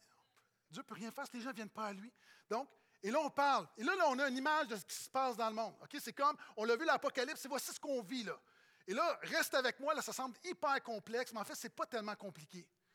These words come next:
On voit ici qu'il y a sept montagnes. Puis la Bible va dire qu'il y a sept montagnes qui sont les sept têtes, qui sont les sept rois. Bon. En, en fait, les montagnes, on avait vu, c'était des, c'est dans, dans la Bible, c'est des symboles de puissance, hein. Les têtes, les, c'est les, les, tous les gouvernements, c'est la politique, c'est tous ceux qui ont du pouvoir.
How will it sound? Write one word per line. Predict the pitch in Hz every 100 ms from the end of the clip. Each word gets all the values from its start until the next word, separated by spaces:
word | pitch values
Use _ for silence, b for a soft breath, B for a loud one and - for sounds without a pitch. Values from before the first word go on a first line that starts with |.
| b b b b
On | 208
voit | 208 349
ici | - -
qu'il | 254
y |
a |
sept | - - 269
montagnes. | 269 240 220 226 214 156 - _ _ _ _ _ _
Puis | -
la | 220 247
Bible | 247 339
va | 262
dire | 240
qu'il | 302
y | 254
a |
sept | - 330 -
montagnes | 277 262 320 320
qui | -
sont | 285
les | 269
sept | - 285 _
têtes, | 269 277
qui | -
sont | 262
les | 240
sept | - 226
rois. | 180 233 220 135 - _ _ _ _ _
Bon. | - _ B B B
En, | 156 -
en |
fait, | 208 349
les | 262
montagnes, | 220 208 262
on | 247
avait | 208
vu, | 208
c'était | 269 220
des, | 190 175 B
c'est | - 180
dans, | 202 190
dans | 214
la | 214
Bible, | 202 269
c'est | 208
des |
symboles | 190 202 226
de | 208
puissance, | - 196 - 240 220 -
hein. | 196 220 B
Les | 180 208
têtes, | - 247 254 240
les, | 196 -
c'est | 214
les, | 196
les, | 170 190
tous | 190
les | 214
gouvernements, | 185 208 220 220 233 254
c'est |
la | 220
politique, | - -
c'est | -
tous | -
ceux | - 349
qui | 311
ont |
du | 185 -
pouvoir. | 202 226 240 -